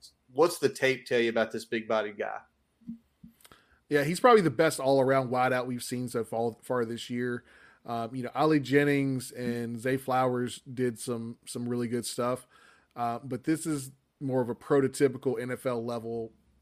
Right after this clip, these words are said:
Speaker 2: uh, type receiver. Great blend of size and speed. And he's a great route runner. He's got good hands. Um,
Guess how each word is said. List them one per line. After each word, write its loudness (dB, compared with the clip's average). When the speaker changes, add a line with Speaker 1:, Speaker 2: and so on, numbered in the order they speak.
Speaker 2:
uh, -10
type -4
receiver. -6
Great 2
blend 2
of -6
size -2
and -12
speed. -6
And -6
he's -8
a 0
great 4
route 2
runner. -2
He's -6
got 4
good 6
hands. 2
Um, -4